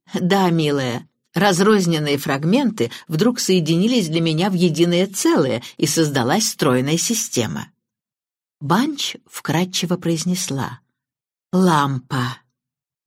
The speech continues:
Теперь мне это понятно. Фиалки. Тоже. Пузырек аспирина. Вы хотели сказать, что Баня собиралась купить новый пузырек,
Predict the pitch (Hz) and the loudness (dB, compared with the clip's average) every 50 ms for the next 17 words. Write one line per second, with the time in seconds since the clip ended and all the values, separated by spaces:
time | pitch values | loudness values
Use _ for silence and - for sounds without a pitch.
0 | _ _ - 180 180 190 208 277 302 294 277 269 269 277 269 285 294 285 226 160 | _ _ 0 2 4 4 4 6 6 6 4 4 4 2 2 2 2 4 2 2
1 | 113 110 - - 95 98 117 - _ _ _ _ _ _ _ _ _ - - - | 0 -2 -6 -8 -8 -8 -8 -10 _ _ _ _ _ _ _ _ _ -6 -2 0
2 | 254 247 185 123 120 123 127 127 - - - 120 120 117 - _ _ _ _ _ | 2 2 2 2 0 0 -2 -4 -8 -10 -8 -8 -8 -8 -10 _ _ _ _ _
3 | _ _ _ _ _ _ - 262 233 160 135 131 123 151 143 139 143 151 - _ | _ _ _ _ _ _ 4 6 6 6 6 4 0 0 -2 -2 -4 -6 -12 _
4 | _ _ _ _ _ _ _ _ _ _ _ - 185 180 180 185 170 160 202 240 | _ _ _ _ _ _ _ _ _ _ _ 0 2 4 4 4 6 6 6 4
5 | 247 277 269 247 - - - 277 269 247 180 143 139 127 123 120 127 - _ _ | 4 4 2 0 0 0 0 2 2 2 2 0 0 -2 -2 -4 -4 -8 _ _
6 | _ _ _ _ _ _ - 160 185 180 180 160 156 - 175 160 160 151 - - | _ _ _ _ _ _ 2 2 4 4 4 0 2 4 4 4 4 2 0 0
7 | 151 147 143 180 180 180 - - 170 160 151 185 220 220 185 160 151 - 165 147 | -2 0 2 2 0 0 0 -2 -2 0 2 2 2 4 2 2 2 0 0 0
8 | 151 147 160 175 180 165 - - - - - 180 180 - 185 185 175 180 180 180 | 0 0 0 0 0 0 -2 -2 -4 -2 0 -2 0 2 2 2 2 2 2 2
9 | - 185 180 190 202 220 285 294 240 - - | 0 0 0 0 0 0 2 0 0 -2 -4